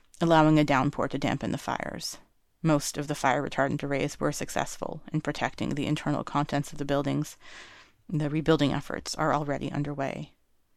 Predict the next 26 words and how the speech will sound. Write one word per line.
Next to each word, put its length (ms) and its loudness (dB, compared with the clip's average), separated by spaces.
Already? 640 8
You 140 6
Lans 300 12
are 60 12
so 180 10
efficient, 600 4
Wei 120 4
Wuxian 320 4
chuckles 440 2
before 320 4
sighing 380 4
in 120 2
relief. 480 -4
I'm 100 12
glad 260 12
the 120 8
arrays 260 8
helped. 400 6
But 260 6
what 140 8
about 220 12
the 60 2
rest 280 10
of 80 -6
your 80 2
sect? 500 4